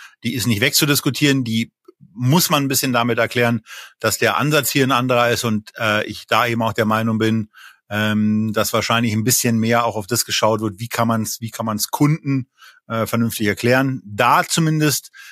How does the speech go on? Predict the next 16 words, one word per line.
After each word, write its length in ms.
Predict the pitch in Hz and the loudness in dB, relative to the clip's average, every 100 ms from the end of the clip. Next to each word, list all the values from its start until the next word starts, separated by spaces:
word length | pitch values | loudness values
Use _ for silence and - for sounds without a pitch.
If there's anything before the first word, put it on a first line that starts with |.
| _ | _
äh, 220 | 123 120 117 | -2 0 0
gibt 260 | 123 - | -2 -2
auch 220 | 123 117 | 0 0
das 280 | - 117 - | 2 0 0
verwaltete 720 | - 113 110 135 151 123 120 104 | 0 2 2 2 -2 -4 -4 -2
Volumen 580 | 113 127 262 151 85 _ | 2 6 6 4 -4 _
von 300 | _ - 107 | _ -8 -8
knapp 260 | - - 92 - | -6 -6 -6 -6
zwanzig 640 | - - 185 214 220 185 | -6 0 0 0 -6 -6
Milliarden 520 | 185 165 156 147 143 | -4 -2 2 2 0
Euro, 500 | 147 139 156 110 151 _ - - | 0 2 2 0 -4 _ -20 -12
äh, 180 | 135 123 | -2 0
was 160 | 131 156 | 2 0
übrigens 320 | 175 165 147 | 0 2 2
umgerechnet 580 | 208 226 175 156 139 123 | 2 4 4 2 2 0
bedeutet, 640 | 123 127 143 151 123 - | 0 2 2 2 0 -2